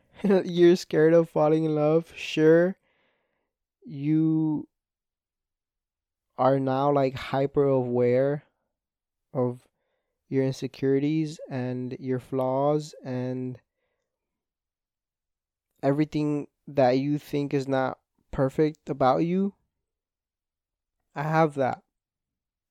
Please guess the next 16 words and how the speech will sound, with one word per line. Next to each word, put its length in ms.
Like, 160
I'm 160
hyper 440
aware 360
of 160
everything. 540
But 180
because 260
I'm 300
hyper 400
aware, 500
now 720
I'm 260
able 320
to, 140
like, 240